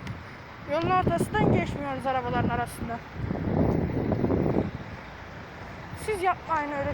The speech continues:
şeyler. Hatta arabalar geliyor şu an. Ben geçecektim. Işığa kadar yürüyeceğiz. Abi arabanın ardı arkası kesilmiyor ya. Neyse dükkana gidince açarım.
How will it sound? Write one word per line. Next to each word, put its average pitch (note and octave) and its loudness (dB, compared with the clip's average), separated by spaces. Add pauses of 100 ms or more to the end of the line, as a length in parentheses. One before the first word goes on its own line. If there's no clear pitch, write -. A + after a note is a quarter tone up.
şeyler. E4 0 (480)
Hatta E4 2
arabalar F4 6
geliyor D#4 2
şu F4+ 2
an. F#4 2
Ben E4+ 2
geçecektim. F4 0 (1040)
Işığa F4+ 4
kadar E4 4
yürüyeceğiz. D#4+ -2 (1300)
Abi A3+ -4
arabanın D4 2
ardı D4 4
arkası D#4 0
kesilmiyor C4+ -2
ya. B3+ 0 (680)
Neyse G4 2
dükkana F4+ 2
gidince E4 2
açarım. C#4+ 4